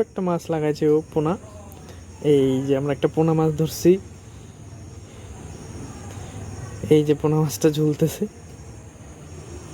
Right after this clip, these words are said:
এই যে আমাদের আরও একটা বন্ধু, ও মাছটাকে খুলবে। যা, যা, মাছটা চলে গেল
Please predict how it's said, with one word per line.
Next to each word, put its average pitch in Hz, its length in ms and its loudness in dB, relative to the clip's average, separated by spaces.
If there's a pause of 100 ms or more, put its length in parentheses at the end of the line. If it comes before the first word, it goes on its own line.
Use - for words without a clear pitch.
(400)
এই 131 220 6
যে 131 100 -2
আমাদের 135 320 2
আরও 135 220 4
একটা 151 260 0
বন্ধু, 143 380 0 (100)
ও 139 80 6 (760)
মাছটাকে 139 440 -2 (680)
খুলবে। 180 440 6 (2000)
যা, 151 180 6 (180)
যা, 143 200 6 (1600)
মাছটা 151 300 2 (140)
চলে 226 280 10
গেল 180 160 6